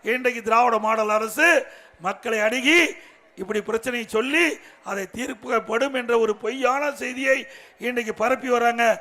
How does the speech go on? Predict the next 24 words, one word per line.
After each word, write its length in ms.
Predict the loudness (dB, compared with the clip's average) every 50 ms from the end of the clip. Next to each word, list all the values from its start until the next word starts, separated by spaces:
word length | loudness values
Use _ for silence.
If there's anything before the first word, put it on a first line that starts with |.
| -4 -20 -20 -20 _ _ -12 -10
நீங்கெல்லாம் 500 | -8 -6 -6 -4 -2 -2 0 0 0 -2 -2 -6 -14 -20 -20 _ _ _ _ _ _ _ _ _ _ _ _ _ _ _ _ _ _ _ _ _ _ _ _ _ _ _ _ _ _ _ _ _ _ -20 -20 _ _ -20 -18 -14
நல்லா 240 | -8 -2 0 0 0 0 0
பார்த்துங்க, 420 | -4 -4 -4 -6 -10 -10 -10 -10 -10 -10 -10 -10 -12 -10
சாதாரண 680 | -8 -6 -6 -4 -2 0 2 2 0 0 -4 -6 -4 -2 -2 -2
ஆட்கள் 320 | -2 -6 -10 -12 -10 -8
கிடையாது. 300 | -8 -8 -8 -8 -10 -12 -16 -20 _ _ _ _ _ _ _ _ _ -18
திரு 120 | -18 -16 -14 -12
கருணாநிதி 380 | -12 -8 -4 -2 -2 -2 -2 -2
குடும்பத்தில் 380 | -4 -4 -2 -2 -2 -2 -2 -4
பிறந்தவங்களாம் 480 | -4 -8 -8 -8 -8 -8 -8 -6 -4
சாதாரண 340 | -4 -4 -4 -6 -8 -8 -8 -8
ஆட்கள் 240 | -8 -10 -12 -16 -16 -14
கிடையாது. 220 | -16 -16 -16 -18 _ _ _ -20 -20 _ _ -6
ஆட்சி 460 | 2 4 6 6 6 6 4 2 2 2 4
அதிகாரத்துக்கு 440 | 6 6 4 4 4 2 2 2 2
வருவோம்னா 340 | 2 2 2 6 6 6 6 6 4 -4 -16 -20 -20 -14 -6 -2 2
எது 120 | 4 6 8 8
வேணாலும் 420 | 8 8 6 6 4 4 2 0
செய்வாங்க, 320 | -4 -2 0 0 0 0 -4 -10 -10 -20 -20 _ -2 0 0
எப்படி 200 | 0 2 2 4 4
வேணாலும் 360 | 4 4 4 2 2 2 0
பொய் 200 | 0 -4 -2 -4
பேசுவாங்க. 380 | -4 -4 -4 -8 -12 -14 -16 -20 _ _ _ _ _ _ _ _ _ _ _ 4
ஆக 220 | 4 4 6 4